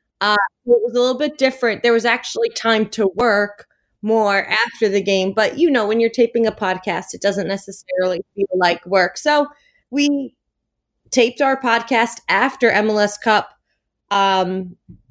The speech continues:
and just like the players, we decided to pop a bottle of champagne. And I used to be really good at it because I was a waitress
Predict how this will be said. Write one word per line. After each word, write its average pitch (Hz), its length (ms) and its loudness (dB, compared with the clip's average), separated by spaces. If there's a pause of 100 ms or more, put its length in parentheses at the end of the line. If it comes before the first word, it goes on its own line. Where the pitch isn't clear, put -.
(180)
and 226 160 2
just 233 220 0
like 214 180 -2
the 214 60 -8
players, 196 440 0
we 196 140 0
decided 185 520 0
to 175 260 -2
pop 175 420 -6
a 170 60 -12
bottle 165 400 0
of 160 280 2
champagne. 247 540 0
And 277 140 2
I 262 60 2
used 302 380 0
to 330 80 -2
be 302 160 0
really 277 300 2
good 240 180 0
at 226 220 2
it 226 180 -2
because 220 300 0
I 208 100 4
was 196 200 -2
a 202 40 2
waitress 202 600 -2